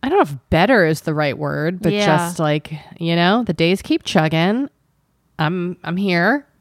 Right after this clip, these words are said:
Speaker 2: Yeah.
Speaker 1: Doing okay.
Speaker 2: Yeah.
Speaker 1: Um, so I don't know, but thank you. That's very kind. And I will say this whole podcast is kind of a little bit, I don't wanna use the word, like, mortifying, but it is embarrassing to just, like, word vomit your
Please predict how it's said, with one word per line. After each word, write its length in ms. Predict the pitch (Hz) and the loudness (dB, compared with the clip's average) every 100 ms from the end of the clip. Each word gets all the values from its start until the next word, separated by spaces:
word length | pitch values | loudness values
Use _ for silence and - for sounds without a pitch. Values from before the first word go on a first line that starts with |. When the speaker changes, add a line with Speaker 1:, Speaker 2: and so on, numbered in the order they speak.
| - | -12
Speaker 2:
Yeah. 280 | 190 180 165 | -8 -6 -2
Speaker 1:
Doing 200 | 147 175 | 0 0
okay. 680 | 277 208 185 180 214 277 302 | -2 0 2 4 2 0 -2
Speaker 2:
Yeah. 340 | 185 165 160 - _ - | -8 -8 -10 -14 _ -4
Speaker 1:
Um, 760 | 180 180 180 180 185 185 185 - _ _ _ _ | 0 2 2 0 0 -2 -6 -10 _ _ _ _
so 440 | _ - 208 220 226 _ - | _ -2 -2 -2 -6 _ -8
I 140 | 180 | -6
don't 160 | 294 233 | -4 -6
know, 340 | 127 143 254 - - | -4 -6 -6 -10 -4
but 140 | 214 | 0
thank 240 | 247 277 | 0 0
you. 120 | 240 247 | -2 0
That's 220 | 233 - | -2 0
very 260 | 220 233 277 | 2 4 2
kind. 680 | - 175 151 147 151 214 - | -4 -4 0 0 0 -4 -2
And 160 | 214 214 | -2 0
I 80 | 214 | 0
will 140 | 220 262 | 2 0
say 320 | - 185 170 | 2 2 2
this 220 | 160 175 | 2 -2
whole 160 | - 185 | 0 -2
podcast 480 | 170 156 151 139 - | 0 -2 -2 -4 -4
is 180 | 156 - | -8 -8
kind 240 | - 160 | -4 -2
of 80 | 151 | 0
a 60 | |
little 240 | 147 147 147 | 0 0 0
bit, 260 | 139 110 - - - - | 0 -4 -10 -20 -20 0
I 60 | |
don't 80 | 302 | 2
wanna 140 | 359 226 | 2 2
use 180 | 175 | 0
the 60 | 160 | 0
word, 160 | 151 139 | -2 -4
like, 160 | 139 | -6
mortifying, 840 | 143 139 147 147 185 208 220 240 | -8 -6 -4 -2 -2 -2 0 0
but 140 | 214 165 | 0 0
it 80 | 175 | 2
is 180 | 208 180 | 0 0
embarrassing 720 | 185 160 139 135 147 - 120 135 | -2 -2 -2 -2 -4 -4 -6 -4
to 100 | 147 | -4
just, 220 | 143 - | -4 -4
like, 140 | 151 160 | -4 -2
word 420 | 147 151 151 156 | 0 2 2 2
vomit 520 | 147 139 135 135 - | 0 -2 0 -2 -4
your 340 | 143 143 131 | -4 -2 -4